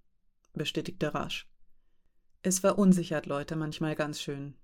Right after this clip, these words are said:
„Ich hätte gerne eine Antwort, wenn du eine hast“, beschloss Amira. Wenn Rasch schon Antworten hatte, war es doch Unfug,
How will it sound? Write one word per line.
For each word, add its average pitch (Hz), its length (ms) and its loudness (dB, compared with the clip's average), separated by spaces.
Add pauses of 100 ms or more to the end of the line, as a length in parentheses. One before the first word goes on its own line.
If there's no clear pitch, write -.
(1040)
„Ich 202 180 0
hätte 233 200 6
gerne 190 260 4
eine 185 260 4
Antwort, 180 360 2
wenn 160 120 0
du 170 80 2
eine 160 220 2
hast“, - 340 -8 (640)
beschloss 156 360 -2
Amira. 147 460 -6 (680)
Wenn 220 220 10
Rasch 143 380 -2
schon 147 220 -4
Antworten 147 460 -2
hatte, 180 380 -2 (760)
war 175 240 6
es 175 120 4
doch 190 140 2
Unfug, 185 500 2